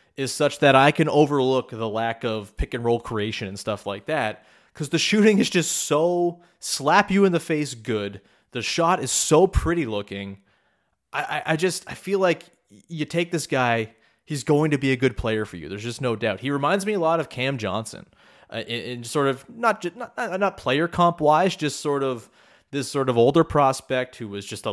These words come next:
lights out three point shooter in college, who, because he was an older prospect who maybe didn't have a lot else to show in his game other than the three point shooting, was, like, viewed as a surprise when he went thirteenth overall to the Suns back in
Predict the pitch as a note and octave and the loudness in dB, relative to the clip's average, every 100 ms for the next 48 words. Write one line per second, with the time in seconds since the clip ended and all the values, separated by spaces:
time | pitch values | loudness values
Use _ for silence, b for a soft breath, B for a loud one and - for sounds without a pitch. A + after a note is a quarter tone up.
0 | F#2+ A2+ D3 - D3+ - D3 - D3+ C#3 | -6 -8 -2 2 2 2 -4 0 0 0
1 | D3 C3+ C3+ C3 - A2+ A2 A2+ G#2+ - | -4 -2 -4 -4 -2 -2 -2 -6 -8 -16
2 | b b b - A2+ A#2 A2 C#3 D#3 E3 | b b b -10 -8 -8 0 2 4 6
3 | D#3+ D#3 D3 D3 D3+ - C#3+ C3+ - C#3+ | 6 6 4 4 2 2 0 0 -4 -8
4 | C#3+ A#2+ C3 D3 D3 C3+ C#3+ A#2 A2 A2 | -8 -8 -6 -6 -6 -4 -2 -4 -2 0
5 | D3+ - - D#3 D#3 - - D3+ - D3+ | 0 0 -4 -2 -2 -4 -8 -6 -2 0
6 | C#3 C#3 C#3+ C#3 b b _ - D3+ D3+ | 2 2 -2 -6 b b _ -10 -4 -4
7 | C3 C3+ C3 A#2 C#3 C#3+ C#3+ - C3+ C3+ | 2 2 4 2 -2 -4 -4 -6 -8 -8
8 | C3 B2 B2 G#2+ A2 A#2 G#2+ b b C3+ | -8 -8 -10 -8 -10 -12 -16 b b -2
9 | C3 C#3 C#3 C#3 C#3 A#3 G3+ G3 - - | 0 0 -2 -4 -6 -4 -4 -6 -6 -8
10 | - D3+ G#3+ C3 A2+ A2+ B2 B2 B2+ B2+ | -2 2 4 4 0 -4 -4 -4 -2 0
11 | C3 C3+ B2+ B2+ A#2+ B2 A#2 G#2 - - | 0 -2 0 2 4 2 2 0 -4 -2
12 | G3 A2+ G#2+ - b b b - A2+ A2+ | -2 -2 -8 -14 b b b -4 -4 -4
13 | G#2+ G#2 | -8 -10